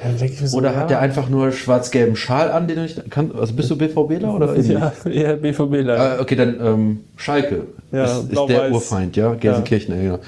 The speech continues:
Speaker 2: Und, oder du magst einfach die Blau-Weiß-Kombi nicht? Oder, oder was?
Speaker 1: Ja, aber das ist doch,
Speaker 2: Oder hat der eine kurze Hose an, es ist Winter?
Speaker 1: Ich meine, darüber kann ich mir auch kurz Gedanken machen und mir denken, „Hö, ist der doof“, so. Aber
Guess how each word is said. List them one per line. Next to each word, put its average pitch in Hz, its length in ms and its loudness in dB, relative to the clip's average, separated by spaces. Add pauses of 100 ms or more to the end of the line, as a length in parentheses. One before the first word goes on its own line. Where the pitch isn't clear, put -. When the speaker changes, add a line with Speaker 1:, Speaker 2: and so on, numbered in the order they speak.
(280)
Speaker 2:
Und, 117 120 0
oder 127 120 0
du 120 60 0
magst 123 240 2
einfach 127 160 0
die 113 80 -2
Blau-Weiß-Kombi 117 720 0
nicht? 196 300 -2 (380)
Oder, 120 320 0
oder 113 200 0
was? - 320 -4 (160)
Speaker 1:
Ja, 151 100 2
aber 165 120 -2
das 170 200 -2
ist - 160 -2
doch, - 380 -2
Speaker 2:
Oder 131 240 2
hat 156 120 -2
der 156 120 4
eine 139 120 2
kurze 160 360 -2
Hose 170 200 0
an, 156 120 2
es 123 100 -4
ist 117 240 -6
Winter? 202 380 0 (240)
Speaker 1:
Ich 151 100 4
meine, 185 300 2 (120)
darüber 190 280 0
kann 185 220 0
ich - 260 -4
mir 156 240 2
auch - 200 -4
kurz 175 240 0
Gedanken 170 360 2
machen 147 200 0
und 139 120 0
mir 139 100 2
denken, 135 260 2
„Hö, 185 480 0
ist - 200 -8
der 147 100 2
doof“, 170 380 -2
so. - 260 0
Aber 143 280 0